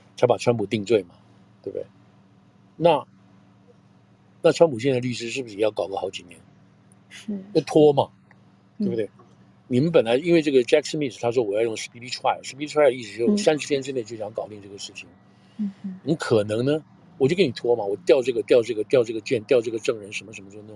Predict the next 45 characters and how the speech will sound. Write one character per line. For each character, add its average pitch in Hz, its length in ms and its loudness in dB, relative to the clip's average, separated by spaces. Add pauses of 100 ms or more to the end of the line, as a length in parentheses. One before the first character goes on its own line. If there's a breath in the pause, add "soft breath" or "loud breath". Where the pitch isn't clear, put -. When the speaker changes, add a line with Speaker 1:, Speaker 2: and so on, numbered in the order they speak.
(120)
Speaker 1:
好 98 120 -18
再 98 160 -18
说。 - 120 -20 (3000)
Speaker 2:
嗯。 214 200 -4
Speaker 1:
那 175 80 4
拖 175 260 4
就 170 120 0
可 - 120 -2
以 139 60 0
拖 147 220 -4
很 123 160 -10
久 120 160 -6
了， 98 320 -12
对 - 100 -14
不 50 60 -14
对？ 50 120 -6 (1040)
所 - 140 2
以 151 40 2
这 208 140 4
个 170 80 6
是 139 160 0
从 117 140 -4
川 151 220 2
普 107 80 -6
这 113 100 -4
个 110 60 -6
角 92 180 0
度， 110 140 -8
从 107 180 -6
这 131 100 2
个， 107 220 2
从 110 240 -8
这 123 60 0
个 113 80 -2
技 147 180 -4
术 120 160 -8
性 110 160 -10
去 101 120 -16
打 - 200 -4
这 110 100 -10
个， 107 120 0
打 85 200 -6
这 101 120 -10
个 104 80 -12
仗 101 200 0